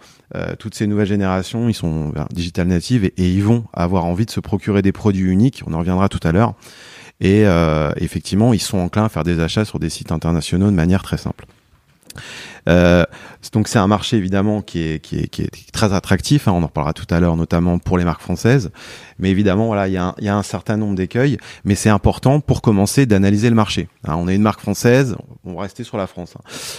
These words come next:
Euh, une marque française veut s'internationaliser, il faut déjà savoir effectivement si elle a de l'attractivité, euh, il faut comprendre les attentes locales, comment les acheteurs locaux, euh, peuvent, euh, voilà, font leurs achats,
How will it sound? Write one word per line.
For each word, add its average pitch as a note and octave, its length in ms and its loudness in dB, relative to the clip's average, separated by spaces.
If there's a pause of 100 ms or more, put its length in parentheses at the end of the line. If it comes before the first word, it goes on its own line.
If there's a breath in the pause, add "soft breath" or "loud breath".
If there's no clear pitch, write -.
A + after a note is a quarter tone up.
(200 loud breath)
Euh, F2+ 140 4
une F2+ 80 4
marque F#2+ 140 2
française G#2 360 2
veut F#2 80 0
s'internationaliser, F#2+ 760 0
il C3 40 2
faut G2+ 140 -2
déjà F#2 220 0
savoir G#2 420 2
effectivement G2 500 -2
si - 160 -6
elle E2+ 100 0
a E2+ 60 0
de D#2+ 60 -4
l'attractivité, G2 760 -2 (600 loud breath)
euh, F2 260 2
il F2 60 0
faut F#2+ 140 -4
comprendre G#2 440 -2
les F#2+ 140 2
attentes G2+ 340 2
locales, C3 400 2 (440 loud breath)
comment A2 340 2
les F#2+ 220 0
acheteurs G2 600 -4
locaux, G2 580 -2
euh, D#2 300 0 (140)
peuvent, G#2+ 460 2
euh, - 20 -12 (160)
voilà, E2 220 -6
font B2 220 0
leurs G2 200 0
achats, A#2 380 0